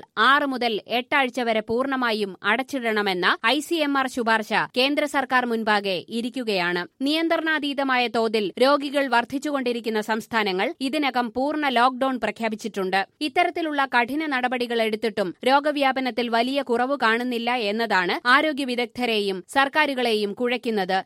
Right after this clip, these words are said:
എന്നിരുന്നാലും ശക്തമായ നടപടികൾ എടുത്തില്ലെങ്കിൽ സ്ഥിതി കൈവിട്ടുപോകും. ജനങ്ങൾ പൊതുവെ നിയന്ത്രണങ്ങളുമായി സഹകരിക്കുന്നതും അതുകൊണ്ടാണ്. പോസിറ്റിവിറ്റി നിരക്ക് ഭൂരിപക്ഷം ജില്ലകളിലും ഇരുപത് ശതമാനവും കടന്നു നിൽക്കുന്ന പശ്ചാത്തലത്തിൽ ഐ സി എം ആറിന്റെ ശുപാർശ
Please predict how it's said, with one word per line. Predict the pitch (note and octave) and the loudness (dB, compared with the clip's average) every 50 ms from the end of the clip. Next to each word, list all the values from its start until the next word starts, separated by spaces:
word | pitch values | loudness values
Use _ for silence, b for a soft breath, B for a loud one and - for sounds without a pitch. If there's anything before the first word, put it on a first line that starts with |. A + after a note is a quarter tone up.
| _ - | _ 2
എന്നിരുന്നാലും | C#4 C#4+ D4+ D#4+ D#4+ D#4 C#4 C#4+ C#4 C4 C4 A#3+ A#3+ | 2 4 4 2 0 0 0 2 2 2 2 0 -2
ശക്തമായ | - C4+ B3+ - - D4+ C#4+ C#4 C#4 C4+ B3+ | -4 -4 -4 -4 -4 -2 0 0 0 0 0
നടപടികൾ | B3 A#3 A#3 B3+ B3+ C4 B3+ B3+ B3 A#3+ | -2 0 0 0 -2 -2 -2 -2 -2 -2
എടുത്തില്ലെങ്കിൽ | A#3+ A3+ A3 G#3+ A#3 A3+ G#3+ G#3 G#3 G3+ F#3+ F#3 | -2 -2 -2 -2 -2 -2 0 0 0 -2 -2 -4
സ്ഥിതി | F#3 - - C#4 B3+ A3 A#3+ | -6 -8 -8 -8 -6 -6 -2
കൈവിട്ടുപോകും. | A3 A#3+ A#3+ C4 C#4+ C4+ B3+ G#3+ G#3+ F#3 F#3+ F#3+ F#3 F3+ F#3+ F#3 - - - | 0 0 0 0 -2 -4 -4 -4 -4 -2 -2 -2 0 -2 -2 -4 -4 -8 -4
ജനങ്ങൾ | G#3 A#3+ C4 C4 C4+ C4 A#3+ A3 | 0 0 0 2 0 0 -2 -2
പൊതുവെ | G#3+ A3 G#3+ G#3 G3+ G#3 A#3 D#4 F#4 - | 0 -2 -2 0 0 -2 -2 -4 -2 -2
നിയന്ത്രണങ്ങളുമായി | B3+ C#4 D4+ D#4 D#4 D#4 D4+ D4 C#4+ C#4 C4+ C4 B3 A#3+ A3+ A3+ A#3 | -2 0 0 0 0 0 0 0 -2 -2 -2 -2 -2 0 0 -2 -2
സഹകരിക്കുന്നതും | - B3 A#3 C4+ C#4+ C#4+ C4+ A#3+ A#3+ A3 - A#3 G#3+ G3+ F#3+ G3 F#3 E3+ - _ - | -4 -4 -2 -2 0 0 0 -2 -2 -4 -2 -2 -2 0 0 0 -2 -4 -6 _ -2
അതുകൊണ്ടാണ്. | A3+ A3+ A#3+ B3 A#3+ A3 G3 F3+ F3 F3 F3 F3+ F3+ - _ | 0 0 0 0 0 0 0 2 2 2 2 0 -4 -4 _
പോസിറ്റിവിറ്റി | - D4 D#4 D4+ - G4 - F#4+ F4 E4+ E4+ F4 E4 | 4 4 4 4 2 0 0 0 -2 0 0 0 2
നിരക്ക് | D#4 D4 C#4 C4 - B3+ B3 | 2 2 0 2 2 0 0
ഭൂരിപക്ഷം | G#3+ G#3 C4+ D4 D#4 D4+ D#4 D4 - - C#4 C#4 C4+ | 0 0 -2 -2 0 0 -2 -2 -2 -2 -2 -2 0
ജില്ലകളിലും | B3 B3 B3+ B3+ B3 A#3 A#3 A3+ G#3+ G3+ F#3+ F3 - | -2 0 0 0 0 0 0 0 0 -2 -4 -4 -4
ഇരുപത് | A#3 B3+ - A3+ D#4 C#4 C#4+ | -4 -4 -2 -2 -2 -2 -2
ശതമാനവും | - C#4 A#3+ A#3 A3+ - - G3 G3 G#3 B3+ F4+ - - | -4 -2 -2 0 2 2 2 2 0 -2 -4 -4 2 4
കടന്നു | C4 C4 C4+ D4 D#4 D#4+ | 4 4 4 2 0 -2
നിൽക്കുന്ന | D#4 C#4+ C4 B3 - B3+ B3 A#3 | -2 -2 -4 -4 -4 -2 -2 0
പശ്ചാത്തലത്തിൽ | A3 A#3 A3+ - - C#4 B3 A#3+ - A3+ A3 G3+ - G3+ F#3 E3 - - | 0 0 -2 0 0 0 2 2 2 0 0 0 -2 -2 -4 -4 -4 0
ഐ | G#3 A3+ B3+ C#4 | 0 2 2 0
സി | - - | 0 0
എം | C#4+ C4 C4 B3+ | 0 0 2 2
ആറിന്റെ | B3 A#3+ A#3 A#3 A#3+ A3 | 2 2 0 0 -2 -4
ശുപാർശ | A3 - A#3+ A3+ B3 B3 A#3+ | -2 -2 -2 0 0 0 0